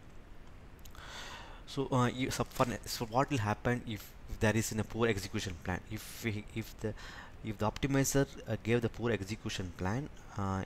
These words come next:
you don't get the output on a given time. It might take more time because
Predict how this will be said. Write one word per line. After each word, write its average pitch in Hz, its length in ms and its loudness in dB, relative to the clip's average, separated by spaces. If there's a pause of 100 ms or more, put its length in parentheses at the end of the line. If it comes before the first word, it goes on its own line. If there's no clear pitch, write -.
you 117 140 4
don't 131 240 4
get 113 180 2
the 110 100 4 (220)
output 104 300 -2 (380)
on 107 80 4
a 104 60 2
given 98 460 2
time. 87 200 2 (180)
It - 160 -4
might 113 260 2
take 120 200 4
more 104 180 2
time 95 240 2
because 117 340 0